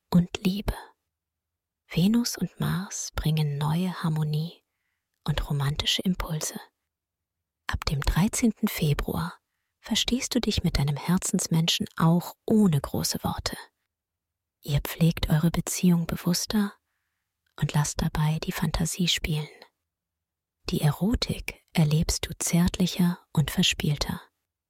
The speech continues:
Als Single bist du verträumt. Du wünschst dir eine besondere Begegnung im richtigen Leben und bist weniger online aktiv.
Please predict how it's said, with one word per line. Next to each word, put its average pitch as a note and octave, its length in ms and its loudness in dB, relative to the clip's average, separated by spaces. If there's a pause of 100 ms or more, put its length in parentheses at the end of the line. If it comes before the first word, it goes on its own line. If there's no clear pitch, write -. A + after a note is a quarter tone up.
(540)
Als - 360 0
Single D3+ 360 4
bist - 240 2
du - 40 0
verträumt. - 720 -2 (960)
Du G3+ 160 2
wünschst - 420 0
dir A3+ 260 6
eine E3+ 200 4
besondere F#3+ 560 2
Begegnung E3+ 640 2
im D3+ 160 2
richtigen E3 460 2
Leben D3 400 2 (880)
und D#3+ 120 2
bist - 300 -2
weniger G#3 480 4
online D3+ 480 4
aktiv. - 600 -4